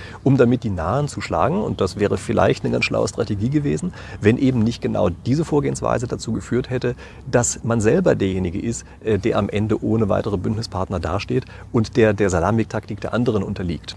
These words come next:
Ja, also stellen Sie sich mal vor, auch wenn wir nochmal in das alte China zurückgehen, dieser größte Staat, der da war, hätte ja auch auf einmal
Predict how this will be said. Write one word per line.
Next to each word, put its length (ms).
Ja, 140
also 320
stellen 180
Sie 60
sich 80
mal 100
vor, 240
auch 120
wenn 60
wir 60
nochmal 200
in 20
das 100
alte 220
China 260
zurückgehen, 520
dieser 180
größte 400
Staat, 320
der 100
da 220
war, 160
hätte 180
ja 220
auch 240
auf 160
einmal 480